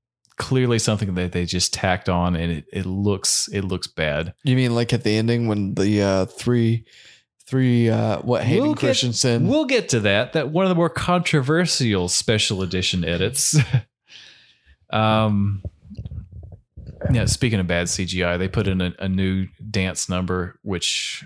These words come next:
Speaker 1: uh, Jedi Rocks was the one with the guy where he's, like, singing and he's like,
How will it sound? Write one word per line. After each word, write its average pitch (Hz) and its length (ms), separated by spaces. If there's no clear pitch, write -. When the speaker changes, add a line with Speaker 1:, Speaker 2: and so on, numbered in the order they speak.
Speaker 1:
uh, 69 460
Jedi 92 460
Rocks 87 420
was 90 200
the 101 100
one 87 120
with - 180
the 90 100
guy 92 400
where 87 240
he's, 92 260
like, 85 240
singing 110 380
and 101 260
he's 92 200
like, - 180